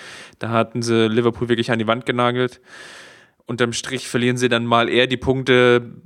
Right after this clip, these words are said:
zu Hause gegen Stoke, also so eine Mannschaft, ähm, aus dem, der mittleren Tabellenregion oder sogar unteren Tabellenregion. Dann hatten sie sich zum Beispiel gegen,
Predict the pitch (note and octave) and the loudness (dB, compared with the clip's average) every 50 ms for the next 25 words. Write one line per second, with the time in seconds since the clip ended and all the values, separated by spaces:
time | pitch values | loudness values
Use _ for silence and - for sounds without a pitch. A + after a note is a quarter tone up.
0 | - - - - A#2 A2 A2+ A2 B2 B2+ B2 A#2 B2 A2 A2+ A2 G#2+ - - A#2 | -18 -14 -8 -8 -4 0 2 2 2 0 0 -2 -2 -2 -2 -2 -4 -2 0 2
1 | A#2 B2+ B2 - G2+ G#2 G#2 G#2 G#2+ A2 A2 A2 G#2+ A2 A2+ A2+ - A#2+ A2+ A2+ | 2 2 2 2 0 -2 -2 -4 -4 -4 -2 0 0 0 0 0 -2 -2 -2 -2
2 | - - - - - A2 G#2+ G#2 G#2+ G#2+ G#2 - F2+ A2+ - - - A#2 A2 G#2+ | -4 -8 -12 -8 -6 -4 -4 -4 -4 -6 -2 0 0 0 -2 -4 -6 -6 -6 -6
3 | G#2+ G#2 G#2+ G#2 - _ _ _ - G#2+ G#2+ A2+ A#2 - A#2 A2 A2 A2 A2 A2 | -6 -8 -10 -12 -16 _ _ _ -4 -2 -2 -2 0 0 0 2 2 0 -2 -2
4 | A2 A#2 A2+ G#2 A2 A2 A2+ A#2 A#2 A#2 A#2 A#2 A2+ A#2 A2 A2+ A2+ A2 G#2 G#2 | -2 -4 -2 2 2 2 2 2 0 -2 -2 0 0 2 4 4 2 2 2 0
5 | G#2+ G#2 G#2+ G2+ G#2+ A2+ A2+ B2 A#2 A2 G2+ A#2 G#2+ G#2+ G#2 G#2+ G#2+ G#2+ G#2+ G2+ | 0 2 4 4 4 4 4 2 2 2 0 -4 -2 0 0 0 0 -4 -4 -2
6 | A2+ G#2+ G#2+ G#2+ G#2+ A2 A2 _ _ - - - - - - - - - - - | 0 0 0 0 -2 -4 -8 _ _ -20 -20 -20 -20 -20 -20 -20 -20 -20 -20 -20
7 | - - - - _ - - G#2 G#2 B2 B2 - B2+ B2 A#2 A#2 A#2+ A#2 - - | -20 -20 -20 -20 _ -2 -2 0 2 2 0 0 0 -2 0 0 0 -2 -2 -4
8 | B2+ A#2 G#2+ A2 A2 A#2 A2+ - - - A#2 A2+ A2+ A2 A2 A#2 A2+ A2 A2 G#2+ | -4 0 2 4 4 4 2 -2 -4 0 2 2 2 2 2 2 2 2 0 -2
9 | G#2 G#2 G#2 G2+ G2+ G2+ G2+ G#2+ A2 | -6 -6 -6 -8 -8 -10 -10 -12 -14